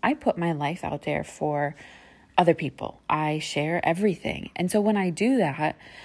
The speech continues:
one day you might listen to a podcast where I'm like, "We all need to move our bodies and, like, follow a routine and, like, do all of these things." And the very next day I'm like, "Yeah, man, just go with the flow, like, whatever <laughs> works." And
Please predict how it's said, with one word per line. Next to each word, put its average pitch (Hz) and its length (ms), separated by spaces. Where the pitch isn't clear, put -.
one 214 320
day 175 460
you 175 100
might 190 200
listen 180 280
to 180 120
a 170 40
podcast 214 720
where 175 180
I'm 165 240
like, 151 340
"We 302 220
all 277 160
need 254 220
to 233 60
move 277 160
our 269 120
bodies 254 440
and, 208 120
like, 202 180
follow 277 340
a 269 80
routine 262 460
and, 196 100
like, 196 220
do 254 160
all 254 180
of 240 60
these 240 200
things." 233 260
And 196 120
the 190 60
very 190 320
next 202 240
day - 180
I'm 180 140
like, 170 260
"Yeah, 392 260
man, 311 320
just 349 200
go 359 120
with 403 100
the 359 80
flow, 339 460
like, 202 320
whatever 330 360
<laughs> 320 40
works." 294 920
And 247 580